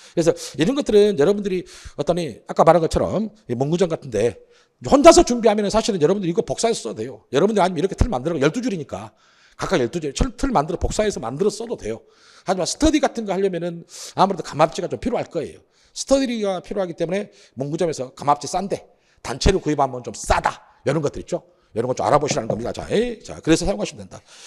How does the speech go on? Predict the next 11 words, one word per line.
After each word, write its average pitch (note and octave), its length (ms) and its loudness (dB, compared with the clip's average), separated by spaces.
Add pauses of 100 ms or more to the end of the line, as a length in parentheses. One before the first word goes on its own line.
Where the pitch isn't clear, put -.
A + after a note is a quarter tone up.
(220)
그다음에 G#3 220 8
개인 G3 220 8
발표도 B3+ 220 4
마찬가지입니다. - 500 -6 (240)
이렇게 C#3 520 -6
스물한 G3 320 -4
줄이 G3 140 -4
주어져, C3+ 240 -10
이게 A2+ 100 -6
용지죠, B2+ 400 -6
이게. F2 280 -8